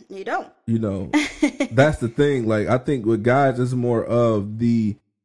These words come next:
Speaker 2: fun status of you look good, I can show you off, and we can have a good time. Because to me, that's the only reason that you would graduate
Speaker 1: Mm-hmm, mm-hmm.
Speaker 2: from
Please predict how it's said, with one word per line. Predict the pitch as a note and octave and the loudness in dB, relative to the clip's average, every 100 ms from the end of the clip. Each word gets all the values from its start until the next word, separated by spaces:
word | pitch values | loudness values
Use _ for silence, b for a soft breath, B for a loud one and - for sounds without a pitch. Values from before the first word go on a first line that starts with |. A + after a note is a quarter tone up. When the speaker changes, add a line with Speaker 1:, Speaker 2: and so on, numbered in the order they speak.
| _ | _
Speaker 2:
fun | - C3 C3+ | 0 0 0
status | - A2+ A2 G#2 G#2+ - _ _ _ _ _ _ | -2 0 0 0 -4 -10 _ _ _ _ _ _
of | A#2 A2+ G#2+ G2+ - _ - | 2 4 2 0 -6 _ -4
you | G#2+ C#3 | 2 4
look | C3+ C3+ | 4 2
good, | A2+ C3+ C3+ B2 - - _ - | 2 2 2 0 -2 -18 _ 0
I | B2 | 0
can | - A#2 | 2 0
show | - B2+ | 2 2
you | A#2 A2+ B2+ | 2 2 4
off, | A#2+ A2+ - b b _ - | 2 0 -6 b b _ -2
and | B2 B2+ | 2 4
we | C3 | 2
can | C3 | 2
have | C3+ B2+ | 2 2
a | C3 | 2
good | C#3 C3+ | 0 2
time. | C#3 C3 C3 - _ _ - | 0 2 -2 -6 _ _ -16
Because | A#2+ D#3+ C3+ A#2+ - | -2 2 2 0 0
to | C#3+ | 2
me, | B2+ D#3+ D#3+ | 4 2 4
that's | D3+ D3 | 2 2
the | B2 | -2
only | C3 D3 C#3+ | 0 2 4
reason | C3 C3 B2 | 2 2 2
that | A#2+ A#2+ | 0 2
you | B2+ | 0
would | G#2+ | 2
graduate | A#2+ C3+ C#3+ B2 G#2+ G2+ - - _ _ _ - | 4 4 2 2 2 2 -2 -8 _ _ _ -16
Speaker 1:
Mm-hmm, | F#3+ G3+ F#3 G#3 B3+ G3+ | -14 -12 -12 -14 -14 -14
mm-hmm. | G#3+ G3 B3 - - | -12 -12 -14 -10 -6
Speaker 2:
from | - C3 B2 A#2 A2+ G#2+ G#2 | 0 2 2 2 0 -2 -8